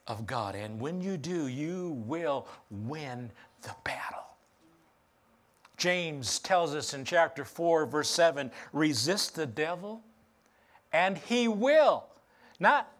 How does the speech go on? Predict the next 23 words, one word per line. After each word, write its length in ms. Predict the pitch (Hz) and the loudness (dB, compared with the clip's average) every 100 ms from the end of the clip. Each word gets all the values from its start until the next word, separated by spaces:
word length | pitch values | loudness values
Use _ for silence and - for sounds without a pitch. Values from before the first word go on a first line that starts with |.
| - | -10
maybe, 640 | 147 196 320 302 165 98 - _ _ _ _ | -2 2 4 4 0 -2 -18 _ _ _ _
"he 280 | 220 233 175 | 0 2 0
will 800 | 110 127 165 330 208 117 110 - _ _ _ _ | -4 -8 -4 -2 -2 -4 -6 -14 _ _ _ _
flee 800 | - - - 247 240 143 120 139 _ _ _ _ | -20 -20 -10 -6 -6 -6 -10 -14 _ _ _ _
from 540 | - - - 233 277 | -20 -18 -16 -14 -14
you." 320 | 277 202 107 - - _ _ _ _ _ _ _ _ - | -12 -12 -16 -20 -20 _ _ _ _ _ _ _ _ -16
That's 180 | 226 190 | -8 -6
a 120 | 113 | -4
good 220 | - 214 | -2 -2
promise, 540 | - - 302 208 104 - | -4 -4 -4 -4 -6 -6
amen? 400 | 208 214 277 - - - - - - - _ _ _ _ _ _ - - | -4 -6 -10 -12 -18 -20 -20 -20 -20 -20 _ _ _ _ _ _ -14 -2
It's 160 | - | -2
been 200 | - 254 | 2 2
said 380 | - - 160 165 | 2 2 2 4
that 120 | 165 | 2
when 180 | 156 170 | 0 -2
the 120 | 156 | 0
enemy 240 | 165 190 185 | -2 0 -4
comes 320 | 185 175 131 | -2 -4 -2
knocking 380 | 156 170 175 165 | -2 -2 -4 -6
on 180 | 165 160 | -6 -6
your 140 | 160 | -6
door, 360 | 147 147 185 | -4 -4 -6